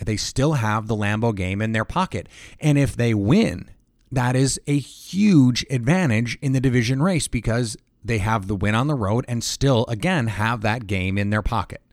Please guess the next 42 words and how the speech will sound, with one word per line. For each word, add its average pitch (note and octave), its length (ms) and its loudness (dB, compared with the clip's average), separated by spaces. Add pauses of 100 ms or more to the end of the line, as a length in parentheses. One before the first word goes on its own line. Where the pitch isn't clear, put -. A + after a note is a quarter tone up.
(260)
So - 300 -2
even D3 320 0
though C3 160 2
I A#2+ 140 0
felt A2+ 300 -4
like G2+ 380 -4 (100)
it C#3 80 -2
would A#2 180 -2
be G#2+ 180 0
a G#2 80 0
more G#2+ 260 -2
appropriate A#2+ 720 -2
celebration G#2+ 960 -2 (460)
of A#2+ 160 0
the A2+ 160 2
N A2+ 100 0
F A2 180 0
L A2 220 0
and F#2+ 100 -2
its - 140 -8
history A2 720 -4
and A2 160 -2
the G#2 60 0
iconic A2 800 -4
rivalry G2+ 840 -4 (880)
if B2 160 0
the C3 100 0
game A#2+ 320 2
were G#2 140 2
at G2+ 120 -4
Lambeau G#2+ 520 -2 (640)
than G#2+ 340 0
the F#2+ 400 -2
s-, - 140 -8 (160)
toilet B2 360 0
bowl G#2+ 180 0
spaceship - 760 -4 (420)
that G#2 160 -2
they A2 120 2
call G#2+ 220 -2
Soldier G2 420 0
Field - 480 -4